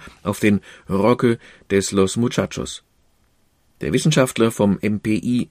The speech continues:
für Physik in München hat diese Strecke schon oft zurückgelegt.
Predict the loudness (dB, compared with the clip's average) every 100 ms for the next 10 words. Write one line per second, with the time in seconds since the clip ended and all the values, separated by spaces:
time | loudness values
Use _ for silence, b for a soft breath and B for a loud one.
0 | -4 2 2 2 -4 -2 -6 -2 2 4
1 | 2 4 2 0 B B -6 -4 -2 -2
2 | -2 -2 -2 -4 -2 -4 -2 -4 -4 -8
3 | -4 -2 0 0 0 -4